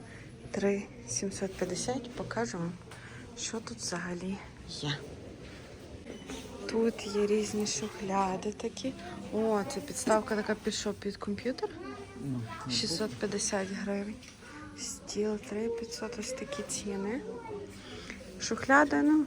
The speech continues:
Speaker 1: три тисячі. І стіл такий взагалі тисячу сімсот п'ятдесят. Йдемо дивитися, що тут ще є.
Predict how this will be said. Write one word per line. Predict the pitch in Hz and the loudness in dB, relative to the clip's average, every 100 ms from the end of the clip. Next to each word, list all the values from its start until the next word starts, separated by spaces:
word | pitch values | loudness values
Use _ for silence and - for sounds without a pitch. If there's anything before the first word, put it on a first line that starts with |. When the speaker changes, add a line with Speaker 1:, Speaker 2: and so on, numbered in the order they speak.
| - | 2
Speaker 1:
три | - 285 277 | 4 6 6
тисячі. | 262 254 - 233 - 233 - 202 240 - 233 - - - - - - - - - | 6 4 4 2 0 -2 -4 -6 -6 -6 -8 -8 -10 -10 -8 -8 -10 -12 -6 4
І | 214 226 | 8 8
стіл | 214 - - 269 294 | 6 0 10 10 10
такий | 240 - 240 240 | 4 6 6 6
взагалі | 202 208 208 196 | 6 6 8 6
тисячу | 190 214 226 - 214 | 6 4 2 0 0
сімсот | 202 208 202 202 | 0 0 -2 0
п'ятдесят. | 202 190 - 170 170 - 214 - 214 196 208 214 - - - - - | 0 2 0 0 -2 -4 -6 -6 -6 -6 -6 -6 -8 -8 -10 -10 -4
Йдемо | 190 190 | 2 2
дивитися, | 185 180 - | 2 0 0
що | 170 - | 0 0
тут | 190 180 | 0 2
ще | - 160 | 4 4
є. | 113 | 0